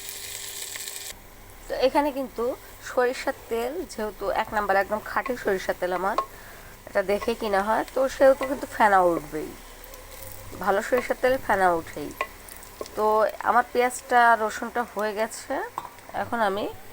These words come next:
যেটা করব সেটা হচ্ছে এই যে বাটা মশলাটা, যেটা আমি একদম, আহ, তৈরি করে রেখেছিলাম, সেটা আমি দিয়ে দেবো। যেখানে এখানে পানি আছে সেহেতু কিন্তু এখানে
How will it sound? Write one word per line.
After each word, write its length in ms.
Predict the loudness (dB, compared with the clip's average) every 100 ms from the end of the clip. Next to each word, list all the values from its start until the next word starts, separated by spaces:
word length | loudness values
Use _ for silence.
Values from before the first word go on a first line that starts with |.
| -4
যেটা 200 | 2 2 4
করব 200 | 2 0 -4 -4 -12 -20 -14
সেটা 160 | -4 -4
হচ্ছে 200 | -4 -2 -4 0 0
এই 80 | 2
যে 60 | 0 2
বাটা 200 | 2 2 0
মশলাটা, 500 | -2 -4 -4 0 -2 -2
যেটা 180 | -4 0 0
আমি 120 | 2 0 0
একদম, 240 | 0 -2
আহ, 920 | -4 -12 -18 -14 0 6 8 8 4 2 -4 0
তৈরি 180 | 2 2 2
করে 140 | 2 2
রেখেছিলাম, 440 | 0 -6 -4 -4 -6 -8
সেটা 180 | -2 2
আমি 100 | 2 0
দিয়ে 120 | 0
দেবো। 140 | -2 -4 -4
যেখানে 200 | 0 0
এখানে 160 | 0 0 2
পানি 220 | 4 4 4
আছে 260 | 2 -2 -8 -8 -10 -12 -12 -12 0
সেহেতু 280 | 4 4 2
কিন্তু 180 | 0 2 2
এখানে 300 | 2 0